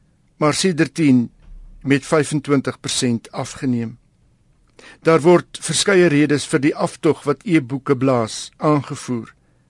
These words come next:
Die eerste is dat e-boeke in die algemeen nie werklik goedkoper is as gedrukte boeke nie. Van die aanvanklike verwagting dat e-boeke 'n vyfde van die prys van 'n gedrukte boek sou kos,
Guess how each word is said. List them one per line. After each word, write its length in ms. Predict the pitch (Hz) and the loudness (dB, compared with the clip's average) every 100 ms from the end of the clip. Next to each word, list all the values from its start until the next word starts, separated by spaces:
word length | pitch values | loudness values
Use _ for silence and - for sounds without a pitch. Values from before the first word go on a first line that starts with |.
| _ _ - - - | _ _ -20 -20 -8
Die 140 | 208 | -2
eerste 360 | 233 247 - 247 | 2 2 2 2
is 260 | 226 208 - | 4 2 2
dat 240 | 165 160 | 2 2
e-boeke 480 | 220 175 156 156 160 | 0 2 2 2 2
in 60 | 151 | 2
die 120 | 156 | 4
algemeen 560 | 185 175 - 156 143 | 4 2 2 0 2
nie 120 | 151 170 | 2 2
werklik 500 | 139 139 - 135 - | 2 2 0 -4 -4
goedkoper 600 | - 190 - 165 139 - | -6 -2 0 2 2 0
is 200 | 127 - | -4 -6
as 220 | - 139 - | -8 -8 -8
gedrukte 460 | 139 127 131 - | -4 -2 -2 -4
boeke 320 | 123 127 143 | -8 -8 -4
nie. 180 | 131 127 - _ _ _ _ - - | -4 -4 -10 _ _ _ _ -20 -20
Van 180 | - 160 | -2 2
die 120 | 160 | 2
aanvanklike 600 | 185 147 220 226 214 208 208 | 2 2 4 2 2 0 -2
verwagting 680 | - 127 127 - - 147 | -2 2 2 2 -2 -2
dat 220 | 131 135 - | 0 -2 -2
e-boeke 640 | 196 175 151 - 147 139 - | -4 -2 -2 0 0 0 -2
'n 40 | 147 | -8
vyfde 480 | - 220 202 - 170 | 0 2 2 0 -4
van 160 | - | 0
die 100 | 147 | -2
prys 380 | 135 139 135 127 | -2 0 0 0
van 140 | 147 | 0
'n 60 | 135 | -2
gedrukte 520 | - 135 156 175 - | -2 -4 -2 -2 -2
boek 260 | 139 131 - | -2 -4 -4
sou 200 | - 139 | 0 0
kos, 500 | - 131 117 - | 0 -2 0 -6